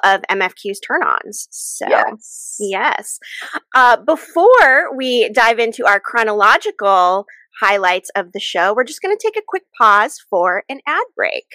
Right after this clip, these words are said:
Speaker 1: Why don't we get started with the teen timeline? We will highlight all of the most important events. Uh, Emily, how did this episode open up?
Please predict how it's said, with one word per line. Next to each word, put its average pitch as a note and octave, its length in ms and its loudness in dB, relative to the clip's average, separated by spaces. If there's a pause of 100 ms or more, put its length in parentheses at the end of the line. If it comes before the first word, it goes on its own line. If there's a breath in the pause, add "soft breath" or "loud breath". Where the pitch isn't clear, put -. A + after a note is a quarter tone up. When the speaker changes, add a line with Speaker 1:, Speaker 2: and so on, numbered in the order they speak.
(160)
Speaker 1:
Why C#4+ 60 -12
don't A4 180 -8
we G4+ 120 -8
get G4+ 220 -14
started F#3+ 680 -8
with G3 260 -10 (120)
the G3 360 -12 (140)
teen A3+ 520 -10 (280)
timeline? G3+ 840 -8
We A3 220 -12
will G#3+ 180 -8 (100)
highlight B3 540 -8
all G3+ 160 -4
of G3+ 140 -14
the A3 100 -12
most G3+ 360 -12
important G3 640 -16
events. G3+ 600 -14 (360 soft breath)
Uh, A#3 200 -6
Emily, C4+ 320 -8 (140)
how C4+ 180 -6
did G#4+ 180 -12
this G4 200 -16
episode A#3 520 -12
open F#3 360 -14
up? - 140 -12